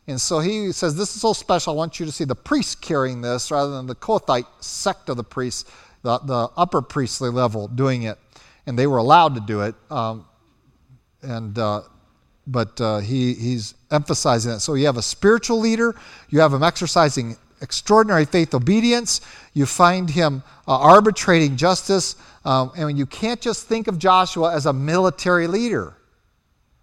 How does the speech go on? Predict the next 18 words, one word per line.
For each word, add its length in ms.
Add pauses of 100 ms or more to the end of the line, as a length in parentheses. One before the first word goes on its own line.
(440)
Um, 320
and 100
we 120
tend 340
to 80
do 340
that 220
because 340
the 120
whole 160
book 240
is 80
about 220
all 120
their 240 (560)
battles 500
and 240
Jericho, 760